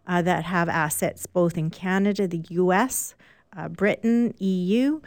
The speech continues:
we have to actually be current in many jurisdictions. And so we always say, even in our office, even though we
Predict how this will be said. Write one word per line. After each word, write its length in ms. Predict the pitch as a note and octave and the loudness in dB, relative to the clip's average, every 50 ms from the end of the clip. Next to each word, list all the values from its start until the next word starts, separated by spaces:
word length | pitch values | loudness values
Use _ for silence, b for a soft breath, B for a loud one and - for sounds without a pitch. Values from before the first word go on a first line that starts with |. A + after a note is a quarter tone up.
| B B B B B - | B B B B B 0
we 160 | G3+ A#3 A3+ | 2 4 4
have 180 | G#3+ F#3+ F3+ - | 4 4 2 0
to 100 | - - | 0 -2
actually 300 | D#3 E3+ - - - F3+ | -2 -2 -2 -2 -2 -2
be 140 | E3+ E3+ | -2 -2
current 400 | E3 - - F#3 E3 E3 D#3 - | -2 -2 0 2 2 2 0 0
in 100 | F#3 F#3 | 0 2
many 260 | F3+ F#3+ A3 C4+ C4+ G#3 | 4 4 6 6 4 4
jurisdictions. 920 | F3 D#3+ C#3 C3 - - - - - - - - - - D#3 - - b b b b b b b b | 4 2 0 0 -2 -4 -6 -6 -6 -6 -6 -6 -8 -8 -12 -18 -20 b b b b b b b b
And 220 | - F3 F3 F3 - | -6 -4 -2 -2 -2
so 400 | - G3+ F3+ E3+ F3 F3 F3 - | 0 2 2 4 4 2 2 0
we 200 | - G#3 A3 A#3 | 2 2 4 4
always 280 | A#3+ B3 C#4 C4+ B3 - | 4 4 4 4 2 2
say, 140 | - G#3 G#3 G#3+ | 4 4 4 4
even 300 | A3+ A#3 A#3 A3+ C#4+ D4+ | 4 4 4 2 2 2
in 100 | D4 C4 | 2 2
our 140 | A#3+ G3 - | 2 2 4
office, 440 | F#3 G3+ B3 B3+ - F3 E3 - - | 4 4 2 2 2 0 -2 -2 -2
even 300 | - A3 A3 A#3+ B3+ A#3 | 0 0 2 2 2 2
though 120 | G#3 G3+ F#3+ | 4 4 4
we 180 | F3+ F#3 F3+ | 4 2 2